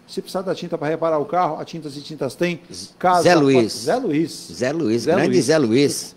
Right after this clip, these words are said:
Speaker 1: Esse cara, meu, eu, ele, você sabe que ele tá triste, né, até hoje, né?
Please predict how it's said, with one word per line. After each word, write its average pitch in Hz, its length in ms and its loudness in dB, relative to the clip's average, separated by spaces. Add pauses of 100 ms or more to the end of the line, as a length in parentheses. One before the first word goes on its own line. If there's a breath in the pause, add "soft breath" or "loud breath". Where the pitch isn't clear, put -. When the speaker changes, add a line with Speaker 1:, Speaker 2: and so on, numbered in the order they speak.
(120)
Speaker 1:
Esse 214 420 -4
cara, 165 580 -2 (280 soft breath)
meu, 185 280 -2
eu, 165 200 -2
ele, 151 240 -4
você - 160 -18
sabe - 160 -8
que - 80 -6
ele 190 60 -6
tá 240 140 -6
triste, 151 380 -4
né, 120 120 -6
até 135 160 -8
hoje, 110 260 -6
né? 110 140 -10